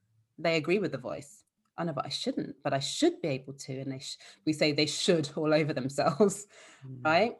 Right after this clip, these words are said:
Speaker 1: So that's a really, the first thing is to really start to pay attention to those thoughts, like, how unkind are those thoughts being? Like,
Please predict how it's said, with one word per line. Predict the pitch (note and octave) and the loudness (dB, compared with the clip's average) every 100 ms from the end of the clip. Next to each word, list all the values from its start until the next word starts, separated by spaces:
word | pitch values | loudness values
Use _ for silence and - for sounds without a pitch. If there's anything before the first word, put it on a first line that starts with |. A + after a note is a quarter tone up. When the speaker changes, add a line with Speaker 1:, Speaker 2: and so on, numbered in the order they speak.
| - - - - | -16 -20 -20 2
Speaker 1:
So | G3 | 4
that's | G#3+ A3 C#4+ | 6 4 2
a | A#3 | 2
really, | A3 A#3+ B3 A#3+ - - _ _ | 2 2 2 0 -2 -8 _ _
the | F3+ | 0
first | F#3 G3+ A3 B3+ | 4 8 8 6
thing | C4 | 4
is | G#3+ - | 2 0
to | F3 | -4
really | F3+ G3+ | -2 0
start | A3 G3+ - | 0 0 0
to | - - | -4 -4
pay | F#3+ | 0
attention | F3 - - F3+ F3+ G#3 | 0 -2 -4 -4 -2 -6
to | G#3+ | 0
those | G#3+ G#3 | 0 0
thoughts, | A#3+ B3 - | -2 -2 -2
like, | E3+ | -4
how | - G#3 G3+ | -2 2 2
unkind | G3 G3+ - F3+ F#3 | 2 0 -2 0 -2
are | E3+ | -2
those | E3 E3+ - | -2 -2 -4
thoughts | E3+ D#3+ - | -4 -4 -8
being? | - D#3 C#3+ C#3+ D#3+ | -6 -2 0 0 2
Like, | - | 2